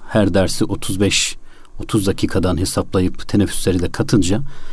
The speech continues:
bir öğrenci, e, dokuz itibariyle derslere başladığında yaklaşık iki gibi falan, bir iki gibi işi bitiyor, e, okulla, derslerle. Daha sonraki süreç,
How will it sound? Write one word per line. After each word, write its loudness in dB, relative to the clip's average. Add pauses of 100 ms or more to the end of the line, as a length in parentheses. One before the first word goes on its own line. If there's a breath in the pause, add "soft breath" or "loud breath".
(300 loud breath)
bir 6
öğrenci, 6
e, 0
dokuz 2
itibariyle 2 (640 soft breath)
derslere 4
başladığında 4
yaklaşık 2
iki 2
gibi 2
falan, 2
bir 2
iki 2
gibi 0
işi 2
bitiyor, -2
e, -2
okulla, 0 (300 soft breath)
derslerle. 0
Daha 6
sonraki 4
süreç, 2